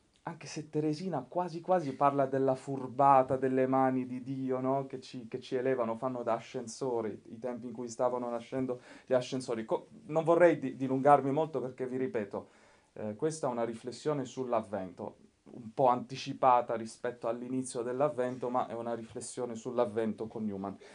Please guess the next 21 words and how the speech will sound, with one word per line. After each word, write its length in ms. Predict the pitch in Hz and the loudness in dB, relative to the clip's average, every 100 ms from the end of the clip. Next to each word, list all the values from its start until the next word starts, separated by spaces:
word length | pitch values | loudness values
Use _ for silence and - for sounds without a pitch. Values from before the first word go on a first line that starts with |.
| - - | -20 -2
Cosa 240 | 190 185 | 2 4
intendo 460 | 160 143 120 107 107 | 4 2 0 0 -2
però 260 | 117 110 104 | -2 -2 -4
con 180 | 113 | -6
scorciatoia? 840 | 107 - 113 107 117 110 98 98 104 _ - _ _ _ | -10 -10 -14 -14 -14 -10 -8 -8 -12 _ -20 _ _ _
Con 140 | 160 | -8
scorciatoia 920 | 156 185 - 190 185 208 208 170 156 - _ | -2 -2 0 -2 4 6 8 8 8 2 _
intendo 960 | 143 143 - 170 165 160 160 170 170 175 _ _ _ _ _ _ _ _ _ _ _ _ _ _ _ _ _ _ | -2 -2 0 0 0 2 6 6 6 0 _ _ _ _ _ _ _ _ _ _ _ _ _ _ _ _ _ _
una 180 | - 170 | -4 -2
cosa 220 | 170 196 | 2 2
che 140 | 190 160 | 4 4
riscontriamo 1040 | 151 151 - 156 156 170 180 120 107 110 | 2 0 0 0 0 4 6 6 6 0
nella 400 | 117 117 120 117 | 0 -4 0 0
ricerca 560 | 120 127 - 123 110 117 | 0 -4 -4 -4 -4 -10
sia 240 | - 175 | -4 -4
teologica 600 | 156 143 139 135 123 120 | -2 -2 -2 -4 -6 -8
sia 220 | 131 - 113 | -8 -8 -10
spirituale, 680 | - 113 107 107 95 101 113 | -10 -8 -8 -8 -10 -10 -4
ovvero 580 | 151 143 127 107 104 107 _ - - _ _ _ _ _ | -4 -2 -2 -2 -2 -6 _ -20 -20 _ _ _ _ _
ci 140 | - 165 | -12 -8
sono 600 | - 226 165 120 120 | 4 6 8 6 0